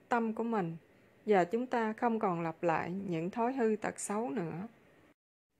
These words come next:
Hai người con trai. Vào thời đó, những người gọi là xuất gia phê bình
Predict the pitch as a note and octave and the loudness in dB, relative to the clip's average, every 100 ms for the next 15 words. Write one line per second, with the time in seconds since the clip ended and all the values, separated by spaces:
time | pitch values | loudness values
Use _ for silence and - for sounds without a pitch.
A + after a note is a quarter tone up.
0 | - - - B3+ A#3 A3+ G#3+ F#3+ F3+ A3 | -20 -20 -4 2 4 4 4 4 2 -2
1 | A3 A#3+ A3+ A3 G#3 - - - - - | 0 -2 -2 -4 -6 -14 -20 -20 -20 -20
2 | - - - A3+ G#3 G3 G#3 F#3 G#3 G#3+ | -20 -20 -2 4 4 6 4 4 4 4
3 | C4+ - A#3+ A3 B3+ G3+ F3+ F3 F3 F#3+ | -2 -2 2 4 6 6 8 6 6 4
4 | G#3 F3 - C4 A#3+ A3+ A3 G#3 - A#3 | 4 4 2 0 4 6 4 2 4 4
5 | A3 G#3+ | 6 4